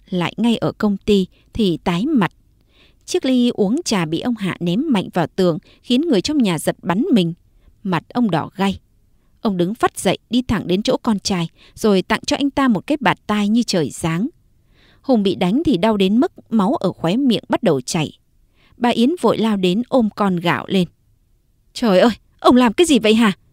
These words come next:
Có gì từ từ bảo con, sao ông lại đánh nó chứ?" "Bà tránh ra, cái loại này tôi phải đánh chết nó." Ông Hạ dằn từng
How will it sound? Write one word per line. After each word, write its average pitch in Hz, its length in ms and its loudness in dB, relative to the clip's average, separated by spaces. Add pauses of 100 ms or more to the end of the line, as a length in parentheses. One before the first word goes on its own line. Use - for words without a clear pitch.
(320)
Có 440 100 4
gì 247 140 2
từ 226 180 6
từ 208 200 6
bảo 190 260 0
con, 269 220 4 (280)
sao 403 180 2
ông 381 100 2
lại 320 120 2
đánh 269 220 4
nó 285 160 6
chứ?" 427 140 6 (1500)
"Bà 185 100 0
tránh 180 200 0
ra, 220 220 -4 (480)
cái 262 120 0
loại 240 140 2
này 175 300 -2
tôi - 100 0
phải 165 120 -2
đánh 180 160 -2
chết - 260 2
nó." 247 200 6 (1400)
Ông 320 120 -2
Hạ 214 240 -2
dằn 165 280 -2
từng 156 240 -4